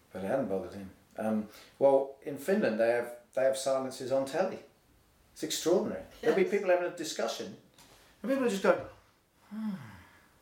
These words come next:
Speaker 1: And everyone's just going, "Hmm." And after a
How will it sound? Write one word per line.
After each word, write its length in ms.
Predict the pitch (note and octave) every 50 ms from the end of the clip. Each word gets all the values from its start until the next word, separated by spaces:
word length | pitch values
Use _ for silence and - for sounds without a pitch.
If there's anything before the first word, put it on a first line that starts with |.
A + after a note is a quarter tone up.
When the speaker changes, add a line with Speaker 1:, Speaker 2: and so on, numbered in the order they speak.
| _ _ _ _ _ _ _ _ _ _ _ _ _ _ _ _ _ _ _ _ _ _ _ _ _ _ _ _ _ _ -
Speaker 1:
And 80 | - B2+
everyone's 380 | D#3+ G3 G3 C3+ A2+ G#2+ G#2 -
just 120 | - - -
going, 260 | A2+ G2+ F#2+ F#2 F2+ - _ _ _ _ _ _ _ _ _ _ _ -
"Hmm." 220 | G3+ F#3+ E3 C#3+ C3+ B2+ B2+ B2+ _ _ _ _ _ _ _ _ _ _ _ _ _ _ _ _ _ _ _ _ _ _ _ _ _ _ _ _ _ _ _ _ _ _ _ _ _ _ _ _ _ _ _ _ _ _ _ _ _ _ _ - -
And 120 | A#2 A#2+ B2+
after 280 | C3 B2+ - - C3+
a 40 | B2+